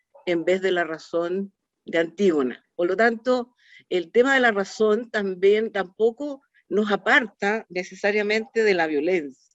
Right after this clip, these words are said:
Justamente nos acerca a una violencia que no es la barbarie, como muchas veces se supone,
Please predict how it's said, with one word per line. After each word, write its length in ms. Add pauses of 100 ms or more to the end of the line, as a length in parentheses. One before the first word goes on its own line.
(1400)
Justamente 680
nos 180
acerca 540
a 40
una 180
violencia 520
que 120
no 160
es 340 (580)
la 160
barbarie, 640
como 220
muchas 260
veces 300
se 100
supone, 540